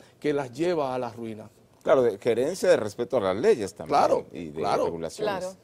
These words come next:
Speaker 3: y hay que defender la existencia de cooperativas, señores, porque ante un sector financiero que a veces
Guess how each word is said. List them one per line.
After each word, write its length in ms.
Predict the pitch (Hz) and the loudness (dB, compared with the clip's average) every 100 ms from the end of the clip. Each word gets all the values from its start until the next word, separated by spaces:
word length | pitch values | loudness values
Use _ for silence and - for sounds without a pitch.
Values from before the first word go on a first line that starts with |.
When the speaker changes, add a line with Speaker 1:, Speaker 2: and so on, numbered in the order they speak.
| _ - | _ -6
Speaker 3:
y 140 | 226 | -2
hay 220 | 214 247 | -2 -2
que 360 | 220 226 208 196 | -6 -6 -6 -6
defender 520 | 196 190 196 190 247 | -8 -8 -10 -8 -8
la 80 | 220 | -8
existencia 720 | 190 190 - - 220 226 190 | -12 -16 -14 -10 -10 -8 -10
de 100 | 175 | -10
cooperativas, 720 | 175 165 170 160 175 208 170 160 | -10 -12 -12 -12 -16 -16 -16 -16
señores, 520 | 180 190 190 160 165 - _ _ _ - | -16 -14 -14 -14 -20 -20 _ _ _ -6
porque 420 | 190 180 185 - - | -6 -4 -10 -10 -12
ante 600 | 185 175 180 175 170 170 | -12 -10 -8 -6 -8 -8
un 160 | 220 | -10
sector 440 | 233 - 190 214 202 | -8 -8 -6 -10 -10
financiero 720 | 202 180 170 196 220 175 156 | -14 -14 -14 -12 -10 -10 -10
que 80 | 160 | -10
a 80 | 151 | -10
veces 320 | 180 - | -12 -16